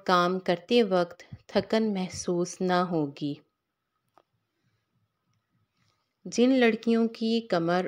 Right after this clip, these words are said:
और टांगों में दर्द रहती हो, उन्हें चाहिए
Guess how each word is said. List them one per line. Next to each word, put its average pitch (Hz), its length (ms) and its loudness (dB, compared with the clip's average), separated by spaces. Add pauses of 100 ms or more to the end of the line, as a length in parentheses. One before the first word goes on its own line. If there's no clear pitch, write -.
और 185 200 2
टांगों 156 460 -2
में 170 500 -2
दर्द 151 320 -2
रहती 156 400 -4
हो, 208 160 0 (680)
उन्हें 226 260 2
चाहिए 185 580 2